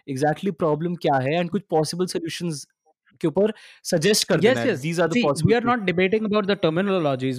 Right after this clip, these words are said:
Speaker 2: but m-, what I am saying
Speaker 1: हाँ,
Speaker 2: is that
Speaker 1: राइट, राइट, राइट।
Speaker 2: in that thirty year का जो पीरियड था, eighteen sixty to eighteen ninety,
Speaker 1: हम्म।
Speaker 2: the entrepreneurs were there, but scientists were earning also the most amount of money because the entrepreneurs were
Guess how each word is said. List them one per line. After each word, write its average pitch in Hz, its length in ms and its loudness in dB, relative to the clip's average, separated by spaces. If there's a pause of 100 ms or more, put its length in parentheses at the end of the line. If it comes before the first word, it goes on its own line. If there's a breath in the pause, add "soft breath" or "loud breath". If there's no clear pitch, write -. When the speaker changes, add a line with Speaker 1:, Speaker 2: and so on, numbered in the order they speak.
Speaker 2:
but 156 180 -4
m-, 151 100 -8 (180)
what 180 120 4
I 180 140 2
am 233 80 -6
saying 147 180 2
Speaker 1:
हाँ, 123 100 2
Speaker 2:
is 220 120 0
that - 80 -2
Speaker 1:
राइट, 190 300 0
राइट, 120 240 -4
राइट। 107 220 -8
Speaker 2:
in 104 160 0
that - 180 2 (140)
thirty 190 340 2
year 226 300 4
का 220 100 4
जो 214 100 2
पीरियड 196 420 2
था, 190 40 6
eighteen 185 360 0
sixty 208 280 0
to 190 140 6
eighteen 202 260 -2
ninety, 165 360 0 (800 soft breath)
Speaker 1:
हम्म। 120 320 -6 (340)
Speaker 2:
the 196 160 6
entrepreneurs 233 500 2
were 233 80 2 (100)
there, 214 280 4
but - 200 -6 (340)
scientists 233 460 0
were 254 160 4
earning 226 320 -2
also 226 240 0
the 226 160 2
most 208 220 -2
amount 226 200 0
of 202 80 -6
money 202 220 0
because 208 180 -2
the 220 140 0
entrepreneurs 214 580 0
were 214 80 -2